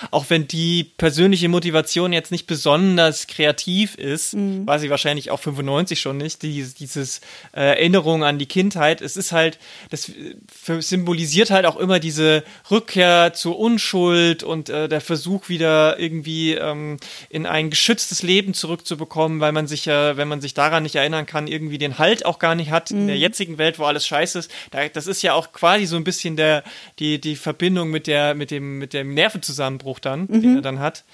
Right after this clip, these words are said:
Speaker 2: Mhm.
Speaker 1: Ähm, und ja, aber es ist natürlich, da wird nicht sehr viel mit gema-, draus gemacht. Es ist eigentlich wirklich für mich, meiner Meinung nach,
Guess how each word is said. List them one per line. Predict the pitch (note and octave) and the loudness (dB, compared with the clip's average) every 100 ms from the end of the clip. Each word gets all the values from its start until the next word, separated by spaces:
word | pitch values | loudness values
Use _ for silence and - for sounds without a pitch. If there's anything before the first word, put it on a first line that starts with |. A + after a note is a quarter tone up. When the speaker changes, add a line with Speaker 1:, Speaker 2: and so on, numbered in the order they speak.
| - | -8
Speaker 2:
Mhm. | G#3 G3+ G3+ | -4 -4 -4
Speaker 1:
Ähm, | C#3+ C#3+ D3 | -2 -2 -4
und | C#3 D3 D3+ C#3 - - _ _ _ | -6 -6 -8 -10 -16 -20 _ _ _
ja, | C#3+ C#3 D3 C#3 - | 0 4 4 4 0
aber | D3 D3+ | 2 2
es | - | 0
ist | G3 F#3+ | -2 -2
natürlich, | - F3 E3+ E3 | 0 -2 -2 -2
da | D#3+ D3+ D3+ C3+ | 0 2 2 0
wird | E3+ F3 | -4 -4
nicht | E3+ | -2
sehr | E3 D#3+ | 0 0
viel | - E3 | 0 -2
mit | E3 - | -2 -4
gema-, | D3 C3 C#3+ - | -6 -2 -2 0
draus | D3 D#3 - | 0 0 -2
gemacht. | C3+ D3 - | -2 -2 -4
Es | C#3+ | -12
ist | C3 | -10
eigentlich | - C#3 D#3 D3 D#3 | -2 0 0 -4 -6
wirklich | D3 D#3 - _ _ - - | -6 -8 -10 _ _ -20 -10
für | - | -2
mich, | D#3+ G#3+ - | 2 2 2
meiner | D3+ E3+ D#3 | 2 2 4
Meinung | D3+ D3+ | 2 4
nach, | D3 | 2